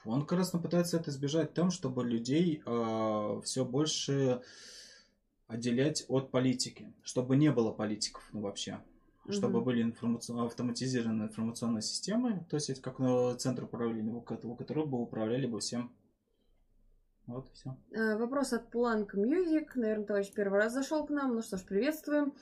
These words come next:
Speaker 2: Вопрос. Как выглядит социалистический способ производства? Как капиталистический, только без присвоения прибавочной стоимости частным лицом?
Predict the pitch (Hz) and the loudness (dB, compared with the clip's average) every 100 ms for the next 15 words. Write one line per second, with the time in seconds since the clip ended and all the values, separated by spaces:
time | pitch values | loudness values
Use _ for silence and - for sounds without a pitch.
0 | - _ - 247 262 214 196 277 269 269 | -18 _ 0 0 4 2 2 -2 0 2
1 | 247 226 220 226 - 240 233 262 - 214 | 4 2 2 -2 -2 -2 2 0 0 -2
2 | 202 - 233 226 - 214 202 226 202 - | -4 0 0 0 0 0 2 2 2 0
3 | 156 - 202 196 196 180 180 196 196 233 | -8 -2 0 2 0 -4 0 0 2 -2
4 | - - 196 190 190 196 196 190 180 165 | 0 -4 -2 -2 2 4 4 -2 -4 0
5 | 170 180 170 185 180 170 170 175 170 285 | 2 2 -2 0 2 0 0 -4 -2 2
6 | 370 339 - 202 208 185 190 180 180 - | 4 4 2 -2 -2 -2 -2 -4 -4 -6
7 | 151 | -6